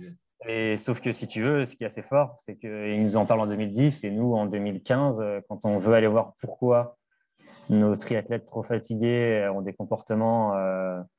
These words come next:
tu vois, un petit peu dans la réaction, dans le,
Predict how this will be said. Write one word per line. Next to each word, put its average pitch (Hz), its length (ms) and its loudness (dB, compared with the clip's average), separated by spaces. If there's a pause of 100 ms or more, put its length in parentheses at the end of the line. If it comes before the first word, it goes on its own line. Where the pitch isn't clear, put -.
(320)
tu - 140 -6
vois, 98 580 -2
un 98 120 -8
petit - 200 -12
peu 110 140 4
dans 104 120 6
la 95 100 2
réaction, 113 720 0
dans 101 180 0
le, 95 340 0